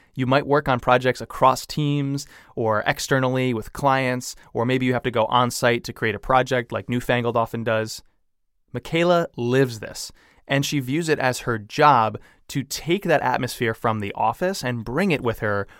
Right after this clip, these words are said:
wherever she goes, regardless of location or people involved. But her actions actually might seem a bit counterintuitive to doing that. So for example, during live action shooting,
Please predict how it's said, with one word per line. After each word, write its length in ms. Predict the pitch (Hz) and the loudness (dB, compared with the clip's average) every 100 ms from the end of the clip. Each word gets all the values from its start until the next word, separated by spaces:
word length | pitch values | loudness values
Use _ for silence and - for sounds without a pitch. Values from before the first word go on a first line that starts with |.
| - | -2
wherever 400 | 131 127 127 120 | 2 4 4 2
she 220 | - 107 | -2 -8
goes, 500 | 98 139 107 98 98 - _ - | 0 2 2 -2 -6 -16 _ -6
regardless 600 | 123 120 123 135 139 - | -4 4 6 6 2 -2
of 100 | 113 | -2
location 680 | 110 - 135 131 135 127 127 - - | -4 -2 -2 -2 -2 -4 -8 -10 -6
or 100 | 113 | -4
people 360 | - 113 110 | -4 -2 -2
involved. 500 | 107 101 104 - - _ _ _ _ _ _ _ _ - | -2 -2 -2 -4 -10 _ _ _ _ _ _ _ _ 0
But 140 | 135 | 2
her 160 | 156 143 | 2 0
actions 580 | 135 175 - 220 220 - - - | 0 -2 -2 -4 -4 -8 -16 -4
actually 300 | 151 - 180 | -2 -2 -4
might 180 | 165 143 | -2 -4
seem 280 | - 151 139 | -2 0 0
a 60 | |
bit 420 | 120 123 117 - - _ _ _ - | 2 2 0 -2 -18 _ _ _ -16
counterintuitive 1120 | - 139 143 135 120 - 143 127 110 98 - | -2 2 2 2 -4 -2 0 2 0 -4 -6
to 120 | 117 | -8
doing 300 | 107 120 101 | -2 -2 -2
that. 220 | 101 - _ _ _ _ - | -6 -12 _ _ _ _ -8
So 140 | - | -2
for 160 | 147 160 | 4 4
example, 600 | 131 143 143 127 117 - | 4 2 4 4 2 0
during 300 | 139 143 131 | 2 4 4
live 320 | 120 123 143 | 2 4 4
action 280 | 147 131 120 | 2 0 -4
shooting, 560 | - - 175 110 107 | -6 -2 0 0 -4